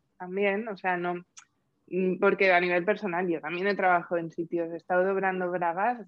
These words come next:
horas en el H y M mismo, ¿sabes? O, o he estado haciendo de diseñadora en un sitio que no,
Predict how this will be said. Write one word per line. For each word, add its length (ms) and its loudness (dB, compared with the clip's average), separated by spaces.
horas 380 -6
en 680 -2
el 120 0
H 300 0
y 80 0
M 200 -4
mismo, 500 -2
¿sabes? 340 -2
O, 60 -2
o 560 2
he 60 2
estado 960 0
haciendo 920 -6
de 100 -6
diseñadora 760 0
en 100 -4
un 140 -12
sitio 320 -4
que 100 -8
no, 140 -4